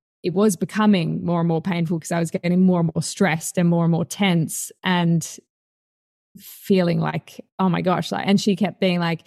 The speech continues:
"It's gonna be a long, long labor. So, you know, you're gonna have to," just, it was just so, like, it was really like a mental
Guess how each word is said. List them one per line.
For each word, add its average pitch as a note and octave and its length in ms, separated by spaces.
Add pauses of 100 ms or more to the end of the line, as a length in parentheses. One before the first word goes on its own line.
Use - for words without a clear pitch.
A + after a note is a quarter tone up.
(160)
"It's - 100
gonna F#3 180
be G3+ 120
a F#3+ 80
long, F#3 360
long F3 260
labor. E3+ 500
So, E3 220
you E3 220
know, E3 280 (280)
you're F3 100
gonna F#3 180
have F#3 220
to," - 260
just, B3+ 280
it C#4 100
was C4+ 140
just - 300
so, G3+ 480
like, F3+ 460 (680)
it G#3+ 100
was G3+ 220 (200)
really B3+ 340
like G3+ 200
a E3+ 80
mental F3 760